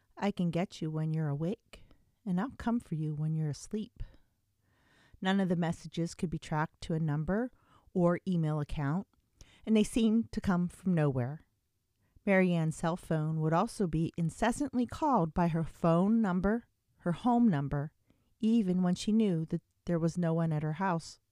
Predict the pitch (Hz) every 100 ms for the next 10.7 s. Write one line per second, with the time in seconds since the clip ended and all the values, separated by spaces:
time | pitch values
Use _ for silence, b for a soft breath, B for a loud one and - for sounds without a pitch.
0 | _ _ _ _ _ _ _ _ _ _
1 | _ _ _ _ _ _ _ _ _ _
2 | _ _ b b b b b 254 277 -
3 | 214 208 185 175 180 185 - 165 165 -
4 | 170 165 165 165 160 - - - 170 165
5 | 160 - 160 160 180 196 151 131 - _
6 | _ _ _ _ _ _ _ _ _ _
7 | _ _ - - 160 170 165 170 - 156
8 | 165 180 202 214 202 175 - 180 165 -
9 | 220 - 208 - 196 - - 202 180 208
10 | 190 160 160 156 147 156 190